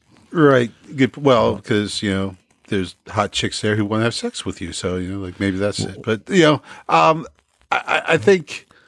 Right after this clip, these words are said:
Speaker 1: one thing about Stanley, though, is, like, he just completely blows Penny off, though, like, later. Like, you know,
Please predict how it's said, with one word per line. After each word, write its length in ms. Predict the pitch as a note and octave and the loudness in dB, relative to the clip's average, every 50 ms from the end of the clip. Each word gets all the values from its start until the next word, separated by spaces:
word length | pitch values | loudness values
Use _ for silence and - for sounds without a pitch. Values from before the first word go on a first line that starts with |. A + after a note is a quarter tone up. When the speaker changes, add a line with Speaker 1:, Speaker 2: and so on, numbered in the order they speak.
| _ _ _ _ - | _ _ _ _ -20
Speaker 1:
one 400 | G3+ E3+ C#3 C3 C3 F#3 B3+ C#4+ | -18 -16 -12 -4 0 0 2 2
thing 140 | - A#3 | 2 0
about 200 | D#3 B2 A2+ G#2+ | 2 2 2 0
Stanley, 340 | - - - C3+ A#2+ A#2 A2+ | 0 0 0 2 2 4 4
though, 160 | G#2+ A2+ A2 A2 | 4 4 4 4
is, 240 | A2 G#2+ - - - | 2 0 -2 -4 -6
like, 140 | A#2+ G#2 | -4 -2
he 100 | - F#3+ | -2 0
just 260 | D3 F3 G3 - - - | 0 0 0 -2 -2 -4
completely 580 | - D#3+ C3 - - - D#3 F3+ D#3+ D#3 D#3 | -2 -2 -2 -2 -2 -2 0 0 2 2 2
blows 440 | C3 G2+ G2 G#2+ B2 C3+ C#3 C3 - | 0 0 0 2 4 4 4 4 2
Penny 320 | - - - B2+ C3 A#2 | 0 -2 0 2 2 2
off, 400 | G#2 G2 C3+ D#3 C3 - - - | 2 0 -2 -4 -6 -8 -10 -12
though, 400 | - G#2 F#2 F2 F2 - - _ _ _ _ G#2+ | -12 -12 -12 -12 -12 -16 -20 _ _ _ _ -4
like, 300 | G#2+ G#2 G2 E2+ - - | -2 -2 -2 -2 -4 -2
later. 340 | G#2 B2+ C#3+ A2+ F2+ E2 D#2+ | 0 2 2 2 0 -4 -8
Like, 280 | F#2 G2 - - - - | -14 -20 -20 -20 -8 -4
you 120 | C3 A#2+ | 0 0
know, 120 | G#2+ G#2 | 0 0